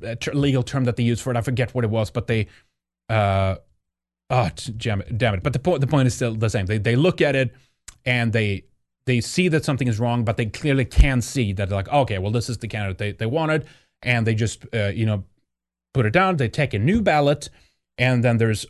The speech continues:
oversight. You know, there are people looking from both sides of the aisle that they, that they copy the right thing, and so that the machine can read it. Yeah, cur-, curing. Thank you. Thank you. This is who we are. Says curing. That's right. They cure, uh, the ballots, right? And so if that process, we don't know. Pennsylvania, they say,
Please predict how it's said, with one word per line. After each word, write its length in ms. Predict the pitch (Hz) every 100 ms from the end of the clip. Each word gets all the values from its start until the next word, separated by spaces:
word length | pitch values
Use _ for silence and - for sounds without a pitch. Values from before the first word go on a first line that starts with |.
| -
oversight. 640 | 147 143 120 143 113 107
You 80 | 120
know, 40 |
there 80 | 107
are 20 | 107
people 240 | 131 117
looking 280 | 113 - 110
from 120 | 101
both 200 | 113 117
sides 260 | - 113 107
of 80 |
the 120 | 107 104
aisle 120 | 101
that 140 | 101
they, 180 | 104 101 -
that 120 | 101
they 80 | 101
copy 480 | - 151 131 123
the 140 | 107 104
right 280 | 101 95 -
thing, 280 | 139 135 - _
and 160 | - 127
so 60 | 143
that 200 | 117 107
the 100 | 120
machine 380 | 104 98 117 104
can 160 | 110
read 180 | 92 85
it. 140 | 82 -
Yeah, 80 |
cur-, 280 | 139 - 196
curing. 440 | 135 190 196 151 98
Thank 300 | 175 170 127
you. 160 | 80 - _ _ -
Thank 180 | 156
you. 120 | 110 92
This 200 | 123 147
is 120 | 123
who 80 | 123
we 120 | 113
are. 140 | 101
Says 220 | 101 107
curing. 480 | - - 160 139 92
That's 180 | 104 117
right. 100 | 104
They 100 | 104
cure, 560 | - - 139 123 95 - _ _ _ -
uh, 260 | 101 95
the 140 | 92 90
ballots, 420 | 104 98 90 -
right? 200 | 95 95 _ _ _ _ _ _ _ _ - -
And 180 | 139 123
so 100 | 151
if 140 | 107
that 220 | 151 175
process, 360 | 185 147 135 117 - _ -
we 180 | 139 170
don't 240 | 190 175
know. 140 | 262
Pennsylvania, 720 | - 151 143 160 139 180 175
they 140 | 113 120
say, 440 | - 139 117 113